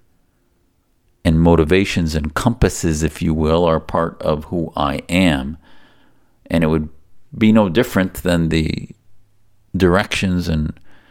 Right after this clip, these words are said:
manifestations of any devout Christian, devout Jew, Sikh, or those even in the non-Abrahamic faiths, be it,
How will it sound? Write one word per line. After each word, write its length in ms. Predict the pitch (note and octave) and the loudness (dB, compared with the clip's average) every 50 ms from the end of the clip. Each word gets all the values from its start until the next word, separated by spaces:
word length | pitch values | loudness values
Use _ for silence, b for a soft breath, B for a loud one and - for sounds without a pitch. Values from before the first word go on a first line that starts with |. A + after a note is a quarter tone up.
| b b b - | b b b -2
manifestations 840 | E2+ F2 F2+ F#2 F#2 - F#2 - - - F#2 F2+ - - - G#2+ | 0 2 2 2 2 0 -2 -2 2 2 2 2 0 0 0 2
of 80 | A2 B2 | 2 2
any 180 | D3+ D#3 A2+ | 2 2 2
devout 380 | E2+ D#2 D2+ - - - - - | 2 2 0 0 0 -2 -2 -4
Christian, 560 | - - - - - - - - E2 D#2+ E2 | -2 0 0 0 0 -2 -2 -2 -2 -2 -4
devout 400 | E2 - - - - - - - | -6 -4 -4 -4 -4 -4 -8 -4
Jew, 480 | - G2+ G2+ G2+ F#2+ F2+ E2+ D#2+ b b b b b b b b b - | 0 4 4 6 6 6 4 2 b b b b b b b b b -10
Sikh, 520 | - - - A#2 A2 F#2 E2+ - - - - - _ _ _ - - - - _ _ _ _ _ _ _ _ _ _ _ _ _ _ _ _ _ _ _ _ _ - - _ _ _ | -8 -2 2 4 4 2 2 -2 -8 -12 -14 -20 _ _ _ -20 -20 -20 -20 _ _ _ _ _ _ _ _ _ _ _ _ _ _ _ _ _ _ _ _ _ -20 -20 _ _ _
or 200 | - F2 E2+ D#2+ | 0 0 2 4
those 440 | D#2 F2+ F2 E2 E2 E2 D#2+ E2+ - | 4 4 4 4 4 2 -2 -4 -2
even 320 | - E2 D#2+ E2 E2+ D#2+ | -2 0 2 2 2 4
in 120 | E2 E2 | 4 2
the 80 | E2+ E2+ | 2 2
non-Abrahamic 840 | E2 F#2 G2 G2 F#2+ F2 E2+ D2+ D2 D#2 D2+ D2+ D2 C#2+ C#2+ - - | 4 4 4 4 4 4 2 2 2 2 2 2 0 -2 -4 -4 -2
faiths, 400 | - - - - - - - - | -2 -2 -2 -2 -6 -8 -10 -8
be 140 | - - - | -6 -6 -4
it, 340 | - - - - - - | -4 -6 -8 -12 -18 -20